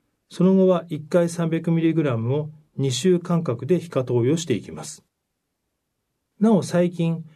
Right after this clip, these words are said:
ペン製剤の発売により自己注射も可能となりました。ただし、治療対象は十五歳以上の患者さんに限られています。デュピルマブは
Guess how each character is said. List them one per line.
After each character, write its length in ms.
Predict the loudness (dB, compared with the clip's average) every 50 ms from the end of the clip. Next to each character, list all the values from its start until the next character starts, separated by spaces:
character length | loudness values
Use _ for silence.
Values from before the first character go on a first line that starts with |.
| _ _ -2
ペ 120 | 0 2
ン 140 | 4 4 2
製 200 | 2 2 2 2
剤 220 | 2 0 -4 -4
の 100 | -4 -6
発 260 | -8 -10 -10 -6 -6 -4
売 200 | -2 -2 -2 -2
に 80 | -4
よ 120 | -4 -4 -4
り 200 | -4 -6 -8 -10 _
自 160 | _ -8 -4
己 180 | 0 0 0 2
注 160 | 2 0 0
射 140 | 0 -2 -2
も 120 | -2 -2
可 140 | -2 -2 -4
能 160 | -4 -4 -4
と 120 | -4 -6 -10
な 100 | -10 -12
り 100 | -14 -16
ま 120 | -14 -14
し 80 | -14 -16
た。 200 | -16 -18 -20 _ _ _ _ _ _ _ _ _ _ _ _ _ _ _ _ _ _ _ _ _ -8
た 120 | -2 0
だ 120 | 2 2
し、 300 | 2 2 2 2 2 0
治 160 | 0 -2 0 2
療 200 | 2 2 2 0
対 240 | 0 0 0 0
象 260 | 0 0 0 0 2 2
は 180 | 2 0 0
十 220 | -2 0 0 0 0
五 140 | 0 -2
歳 280 | 0 0 0 0 0 0
以 40 | 0
上 200 | -2 -2 -2 -2
の 160 | -2 -2 -2
患 240 | -2 -2 -4 -4 -4
者 60 | -6
さ 160 | -8 -8 -6
ん 40 | -4
に 120 | -2 -2
限 240 | -2 -2 -2 -2 0
ら 100 | 0 -2
れ 80 | -2 -2
て 160 | 2 2 2
い 120 | 2 0 -6
ま 120 | -12 -14 -16
す。 220 | -16 -18 -20 _ _ _ _ _ _ _ _ _ _ _ _ _ _ _ _ _ _ _ _ _ _ _ _ _ _
デ 80 | -2 0
ュ 40 | 0
ピ 80 | 0
ル 100 | 2 2
マ 120 | 2 2 2
ブ 160 | 2 2 0
は 240 | 0 0 -2 -6